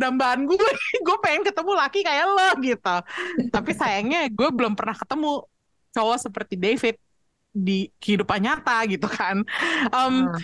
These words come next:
Speaker 1: tapi kita beralih ke soal hubungan mereka bertiga ya, Laras, Dila, sama David. Menurut lo, apakah,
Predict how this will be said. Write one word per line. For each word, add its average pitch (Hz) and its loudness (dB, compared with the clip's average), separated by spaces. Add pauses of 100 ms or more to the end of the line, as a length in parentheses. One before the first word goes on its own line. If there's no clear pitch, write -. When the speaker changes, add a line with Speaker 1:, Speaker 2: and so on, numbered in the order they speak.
(160)
Speaker 1:
tapi 339 -2
kita 415 2
beralih 262 2
ke 330 -2
soal 247 2
hubungan 196 0
mereka 208 -4
bertiga 208 -2
ya, 175 0
Laras, 170 0
Dila, 185 2
sama 175 -2
David. 160 0 (640)
Menurut 269 4
lo, 269 2 (640)
apakah, 269 -2